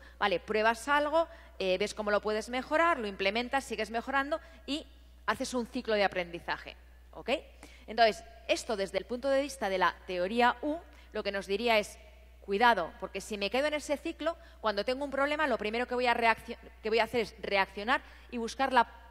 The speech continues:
primera solución que se me ocurra. Quizás puedo parar un poquito y entrar en contacto con la mente y quizás empezar a rediseñar, pero me quedo bastante en la superficie, ¿ok? Entonces,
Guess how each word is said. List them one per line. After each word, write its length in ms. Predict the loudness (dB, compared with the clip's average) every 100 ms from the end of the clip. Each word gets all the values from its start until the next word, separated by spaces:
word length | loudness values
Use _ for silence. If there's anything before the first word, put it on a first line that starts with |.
| -6
primera 460 | 0 2 2 0 -2 -8
solución 440 | -8 -6 -6 -6
que 120 | -8
se 100 | -8
me 100 | -8
ocurra. 340 | -8 -10 -12 -14 -18 -20 -20 -20 -20 -4
Quizás 720 | -2 0 2 2 0 -10 -18 -20 -20 -20 -4
puedo 240 | 2 2
parar 320 | 6 6 6
un 140 | 4 -2
poquito 500 | -2 -2 -4 -2 -4
y 240 | -2 -4 -6 -16 -20 -20 -20 -20 -8
entrar 320 | -4 2 4
en 120 | 2
contacto 460 | -2 -4 -4 -4 -6
con 180 | -4 -2
la 100 | -2
mente 420 | -2 -4 -4 -6 -6 -10
y 140 | -8
quizás 580 | -6 -2 2 2 0 -14 -20 -20 -12
empezar 400 | -10 -6 0 2
a 60 | 4
rediseñar, 680 | 2 -4 -8 -8 -6 -8 -8 -20 -20 -20 -12 -4
pero 220 | 0 0
me 180 | -2 -2
quedo 320 | -2 0 0
bastante 460 | 0 -4 -8 -6
en 60 | -6
la 100 | -6
superficie, 760 | -8 -6 -8 -8 -16 -16 -18 -20 -20 -20 -20
¿ok? 100 | -8 -6 -6 -10 -20 -14
Entonces, 340 | -6 -6 -6